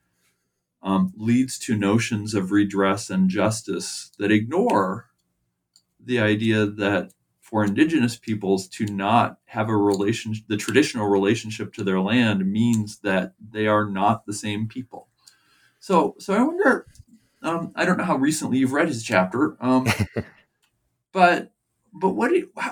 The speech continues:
Speaker 1: how does Wolford's notion that we need to expand the, the, the idea of cultural genocide to include physical and geographic and economic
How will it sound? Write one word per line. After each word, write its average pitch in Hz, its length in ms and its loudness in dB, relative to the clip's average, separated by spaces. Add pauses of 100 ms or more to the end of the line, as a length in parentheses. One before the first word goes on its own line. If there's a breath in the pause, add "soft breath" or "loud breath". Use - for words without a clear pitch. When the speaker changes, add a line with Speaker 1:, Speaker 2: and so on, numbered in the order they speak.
Speaker 1:
how 226 300 2
does 233 520 -4
Wolford's 175 640 0
notion 147 420 -2
that 131 140 -2
we 151 140 0
need 147 240 -4
to 131 120 -2
expand 147 1040 0
the, 113 80 0
the, 110 600 -2 (120)
the 120 140 0
idea 107 260 0
of 104 120 -4
cultural 101 460 -4
genocide 98 580 -2
to - 180 -4
include 123 640 0
physical 127 920 -2
and 110 140 -2
geographic 110 720 0
and 95 140 -4
economic 98 720 -6